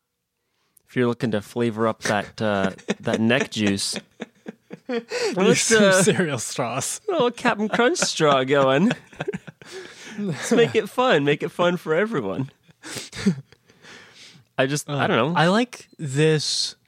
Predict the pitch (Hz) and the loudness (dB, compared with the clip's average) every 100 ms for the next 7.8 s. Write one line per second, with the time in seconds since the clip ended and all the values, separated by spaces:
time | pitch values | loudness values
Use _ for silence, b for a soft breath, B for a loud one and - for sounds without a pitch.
0 | _ _ _ 143 143 135 131 123 113 110 | _ _ _ 0 4 4 4 2 0 -4
1 | 104 113 117 104 - 110 98 104 101 - | -2 -4 -4 -8 -6 -6 -4 -6 -6 -6
2 | 110 95 92 - 143 131 113 117 110 107 | -4 -2 -2 2 2 2 0 -2 -2 -2
3 | - 139 131 131 131 127 120 - - 135 | -4 0 4 4 6 4 0 -4 -4 -4
4 | - 175 190 175 - 147 135 123 120 117 | 0 4 4 4 2 2 4 2 0 0
5 | 131 - 131 - - 131 127 127 - 131 | -2 0 -2 0 0 0 0 -2 -2 0
6 | 123 110 117 117 110 - 113 107 - 120 | -2 -4 -4 -2 -4 -4 -4 -4 -6 -6
7 | 117 110 - - 113 107 110 | -6 -8 -10 -8 -6 -6 -8